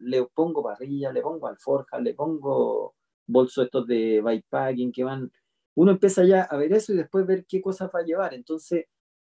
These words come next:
eh, la carrera en la práctica empieza mucho antes cuando uno elige primero, ¿a qué va a ir? Porque,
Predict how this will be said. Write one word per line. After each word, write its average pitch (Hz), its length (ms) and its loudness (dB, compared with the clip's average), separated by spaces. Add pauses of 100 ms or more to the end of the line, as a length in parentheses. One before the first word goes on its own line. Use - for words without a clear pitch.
(300)
eh, 127 500 4 (440)
la 151 200 0
carrera 175 320 4
en 202 80 0
la 196 80 2
práctica 220 320 0
empieza 190 360 -4
mucho 190 280 -4
antes 190 240 -4
cuando 175 260 0
uno 180 100 2
elige 185 720 2 (360)
primero, 247 500 0 (320)
¿a 156 120 0
qué 202 140 4
va 214 100 6
a 202 40 6
ir? 135 160 2 (300)
Porque, 143 380 -6